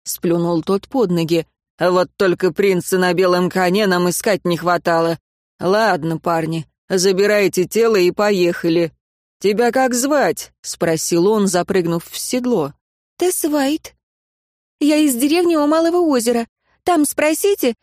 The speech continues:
меня все знают». «Спросим, если понадобишься». Я смотрела стражникам вслед и даже помахала рукой приветливому пареньку, когда он оглянулся. Ветер стремительно высушил слёзы,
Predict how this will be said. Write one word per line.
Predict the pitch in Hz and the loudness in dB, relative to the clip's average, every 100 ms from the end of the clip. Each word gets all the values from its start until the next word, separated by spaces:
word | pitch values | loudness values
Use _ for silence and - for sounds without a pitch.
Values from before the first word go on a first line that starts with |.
| - | -2
меня | 330 339 | 2 2
все | 339 - 370 | 0 0 0
знают». | 349 262 185 180 - _ _ _ _ _ _ | 2 0 0 -4 -10 _ _ _ _ _ _
«Спросим, | - - 226 233 196 165 - 165 | -18 -4 0 2 2 0 -2 -2
если | 160 156 160 | -2 -2 -2
понадобишься». | 160 190 180 175 156 147 147 - - 123 - _ _ _ _ _ _ _ 160 | -2 0 0 0 -4 -6 -6 -6 -6 -8 -10 _ _ _ _ _ _ _ -2
Я | 165 160 | 0 0
смотрела | 170 160 165 165 165 | -2 -2 0 0 0
стражникам | - 170 160 165 - 165 160 | -2 -4 -2 -4 -4 -4 -4
вслед | - 190 214 196 | -6 -2 -2 0
и | |
даже | 170 165 170 | -2 -2 -4
помахала | 180 175 175 190 180 | -2 -2 -2 -2 0
рукой | 180 - 226 | -2 0 -2
приветливому | 196 196 196 190 180 180 185 180 | 0 0 0 0 -2 0 -2 -2
пареньку, | 190 202 202 240 196 | -2 0 -2 -2 -2
когда | 156 151 160 | -2 -4 -4
он | 160 160 | -4 -4
оглянулся. | 160 190 208 160 - 151 160 _ _ _ _ _ - | -4 -2 -2 -2 -4 -6 -8 _ _ _ _ _ -4
Ветер | 196 277 311 269 | 0 0 0 0
стремительно | 254 - 247 262 262 247 240 | -2 -2 0 2 2 2 2
высушил | 226 233 185 - 165 165 | 0 0 -2 -2 -2 -4
слёзы, | - 202 254 240 214 | -4 -2 -2 0 -2